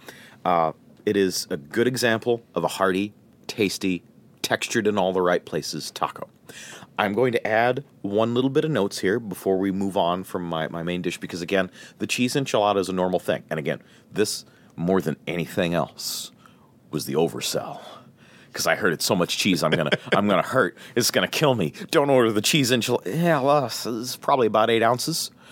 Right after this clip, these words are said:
Um, it, this definitely does what it says on the tin.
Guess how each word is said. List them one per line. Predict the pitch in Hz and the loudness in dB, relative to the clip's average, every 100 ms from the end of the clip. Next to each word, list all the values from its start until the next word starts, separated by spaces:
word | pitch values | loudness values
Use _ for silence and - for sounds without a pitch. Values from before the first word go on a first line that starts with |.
| - - - | -20 -10 0
Um, | 120 120 - | 2 2 2
it, | 127 127 - _ _ - | 0 0 -4 _ _ -10
this | - 170 - | -2 0 0
definitely | - 120 107 90 85 | 0 0 2 2 2
does | 71 78 78 | 2 0 0
what | 76 80 | 0 0
it | - | 0
says | 90 71 | 0 0
on | 67 | -2
the | 64 | -4
tin. | - 76 | -4 -4